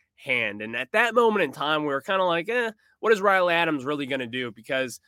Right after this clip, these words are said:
you don't really know all too much about the guy, just kinda got here. But even then, in those thirty-five games that he played in twenty twenty-one, one thing was evident.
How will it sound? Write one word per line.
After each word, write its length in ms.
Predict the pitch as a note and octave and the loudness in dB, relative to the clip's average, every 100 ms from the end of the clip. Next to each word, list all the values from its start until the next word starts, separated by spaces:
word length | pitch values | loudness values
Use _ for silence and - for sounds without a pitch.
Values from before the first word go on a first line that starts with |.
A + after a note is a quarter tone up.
| _ _ - | _ _ -2
you 80 | C#4 | 4
don't 140 | D4 | 6
really 160 | B3 G#3+ | 6 6
know 180 | F#3+ | 4
all 260 | E3 D#3 D#3 | 4 2 0
too 200 | - F3 | -2 -4
much 280 | C3+ C#3+ - | -2 -2 -4
about 360 | A#2+ G#2+ B2 | -6 -4 -4
the 80 | D3 | -4
guy, 340 | C#3+ C#3 C#3 D3+ _ _ - | 0 2 2 -4 _ _ -6
just 180 | G3+ - | -4 0
kinda 220 | G#3 F#3+ | 2 2
got 300 | D3 C#3 C3+ | 4 4 4
here. 260 | C3 C#3+ | 0 -4
But 140 | C#3 E3 | -2 0
even 300 | D4 C4 F3 | 2 2 2
then, 360 | E3 A#2+ G2 G2+ _ _ - | 2 0 -4 -20 _ _ -2
in 160 | C4+ | 2
those 200 | C#4+ A#3+ | 4 2
thirty-five 600 | - A3 G#3+ F#3+ F#3+ D#3 | -2 -4 -2 0 0 2
games 260 | C#3+ D#3 C#3+ | 0 0 -2
that 80 | A2+ | -6
he 160 | C#3+ | -8
played 240 | C3+ D3+ C#3+ | -2 -2 -2
in 100 | A#2+ | -6
twenty 280 | - C#3 | -8 -8
twenty-one, 560 | C3+ B2+ A#2+ B2 D#3 D#3 _ _ _ | -6 -8 -6 -4 -4 -4 _ _ _
one 240 | - A3+ C4+ | 2 2 4
thing 280 | A3+ G#3+ | 2 2
was 160 | D#3+ G#2 | 0 2
evident. 340 | A#2+ G#2 - | 0 0 -8